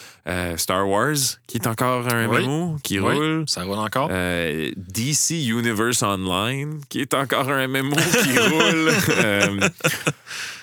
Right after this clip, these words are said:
Speaker 1: puis WoW, puis Guild Wars deux.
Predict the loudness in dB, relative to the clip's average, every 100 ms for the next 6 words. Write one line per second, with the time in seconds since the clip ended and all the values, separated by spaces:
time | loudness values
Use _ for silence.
0 | -20 _ -4 -2 0 0 0 0 0 -2
1 | -4 -8 -10 -8 -4 -2 -2 -2 -4 -4
2 | -4 -6